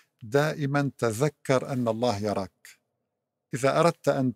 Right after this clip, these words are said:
تنتهي من هذه العادة السيئة اجعل هذا الشهر مناسبة لتترك هذه العادة،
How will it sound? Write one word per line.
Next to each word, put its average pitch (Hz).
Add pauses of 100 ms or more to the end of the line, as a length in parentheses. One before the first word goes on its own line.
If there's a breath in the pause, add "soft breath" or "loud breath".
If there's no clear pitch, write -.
تنتهي 147
من 117
هذه 131
العادة 117
السيئة 131 (760)
اجعل 170
هذا 165
الشهر 151
مناسبة 180 (440)
لتترك 160
هذه 143
العادة، 156